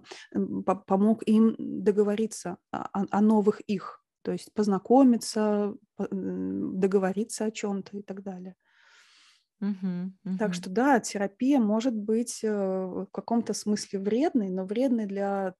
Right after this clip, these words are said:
Speaker 1: того, кто не терапевтируется. <laughs> То есть для
Speaker 2: Мгм.
Speaker 1: того
Speaker 2: Но
Speaker 1: второго.
Speaker 2: при этом она всегда способ узнать себя и прожить
Speaker 1: По-любому,
Speaker 2: свою
Speaker 1: да.
Speaker 2: жизнь так, как тебе нравится, так, как ты чувствуешь, встретиться с собой.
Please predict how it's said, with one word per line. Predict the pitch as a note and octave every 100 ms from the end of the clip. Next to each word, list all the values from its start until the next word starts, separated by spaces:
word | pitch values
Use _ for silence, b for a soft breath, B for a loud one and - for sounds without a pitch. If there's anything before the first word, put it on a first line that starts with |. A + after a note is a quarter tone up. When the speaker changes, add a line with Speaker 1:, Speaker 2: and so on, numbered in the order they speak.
| _ -
Speaker 1:
того, | G#3+ G#3+ B3+
кто | - - G#3 G3+
не | G3 G3+
терапевтируется. | G#3 G#3+ A3 C4+ B3 A#3 F3+ F3+ - A#3
<laughs> | - - - - _ - _ _ _ - - - -
То | G#3
есть | F#3+
для | G3
Speaker 2:
Мгм. | F#3+
Speaker 1:
того | G#3+ G#3+ G#3+ G#3+ G#3+ F#3
Speaker 2:
Но | F3
Speaker 1:
второго. | G3
Speaker 2:
при | A3+
этом | C4 A3 G3
она | G3+
всегда | G3 F#3+ G#3+
способ | G#3+ - A#3 G3 -
узнать | F#3 F#3+ F#3+
себя | - D#3 C3+ A#2+ _ _ _ _ _ _
и | F#3 F#3
прожить | - F3+ F3 G#3
Speaker 1:
По-любому, |
Speaker 2:
свою | G3+ G#3 F#3+ G3 G3+
Speaker 1:
да. |
Speaker 2:
жизнь | G3+ D3 - -
так, | F3 -
как | D#3+
тебе | - D#3 E3
нравится, | E3 G#3+ C4 G#3+ -
так, | E3
как | D#3+ D3+
ты | -
чувствуешь, | D3+ G#3+ B3+ - F3+ D3+ -
встретиться | - - F#3+ D#3+ C3 - C#3
с |
собой. | - - C#3+ C3+ C3+